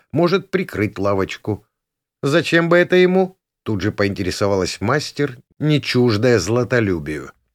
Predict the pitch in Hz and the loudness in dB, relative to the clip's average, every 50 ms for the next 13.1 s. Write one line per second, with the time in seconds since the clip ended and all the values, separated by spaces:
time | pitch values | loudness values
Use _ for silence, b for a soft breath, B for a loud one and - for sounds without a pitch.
0 | _ _ _ _ _ _ _ _ _ _ - 80 113 147 127 - - 185 196 180 | _ _ _ _ _ _ _ _ _ _ -4 0 0 0 0 2 2 2 2 2
1 | 160 123 113 101 95 90 90 110 110 107 98 104 104 101 101 98 - 95 87 82 | 0 0 2 2 2 2 2 4 4 4 2 2 0 2 0 0 0 -2 -2 -2
2 | 98 95 90 82 87 85 80 123 143 139 - - - - 78 71 - - _ _ | -2 -4 -2 -2 -4 -4 -2 0 -2 -2 -2 -4 -12 -12 -10 -12 -12 -12 _ _
3 | _ _ - - - 135 143 143 185 170 165 175 - - - 208 208 196 185 190 | _ _ -12 -4 0 2 2 4 4 2 2 0 0 0 0 0 2 2 2 2
4 | 185 180 180 165 139 135 147 135 110 127 143 147 139 127 117 92 80 92 101 90 | 0 2 2 2 2 0 0 2 2 2 4 4 4 4 2 2 0 0 0 -2
5 | - - - - - - - - _ _ _ _ _ _ - 98 117 147 - - | -2 -4 -10 -12 -12 -16 -20 -20 _ _ _ _ _ _ -2 0 0 0 2 2
6 | 233 214 160 127 107 87 - - - - 127 135 - - 170 - 185 180 135 - | 2 2 2 0 -4 -4 -6 -8 -8 -4 -4 -2 0 0 -2 0 0 0 0 0
7 | - - - - - - - 92 113 113 113 - - - 139 139 - 120 107 120 | -2 -4 -20 -16 -10 -6 -2 -2 -2 -2 -4 -8 -8 -6 -6 -4 -4 -4 -4 0
8 | 165 180 131 98 87 85 90 98 127 117 - - - 135 143 180 196 170 123 - | 0 2 2 2 0 0 -2 -4 -4 -6 -8 -6 -2 0 2 4 4 2 2 0
9 | - 104 82 - - - 101 101 131 147 170 170 - _ _ _ _ _ _ _ | -2 -6 -4 -4 -4 -2 0 2 2 2 0 -2 -4 _ _ _ _ _ _ _
10 | - - - 131 123 131 - 123 117 107 104 104 101 90 - 131 127 - - 196 | -8 -2 0 2 2 2 2 2 2 4 4 2 2 0 -2 -8 -8 -6 -8 -10
11 | - - - 92 98 104 98 - - 123 110 104 120 123 131 123 110 113 156 156 | -10 -6 -4 -2 -2 -2 -2 -2 -2 -2 0 0 2 2 2 0 0 0 -2 -2
12 | 156 156 185 214 190 120 87 76 69 - - - 104 110 101 78 73 73 71 64 | -2 0 0 2 2 2 0 -2 -4 -8 -6 0 0 0 0 0 -4 -12 -12 -14
13 | - - | -16 -20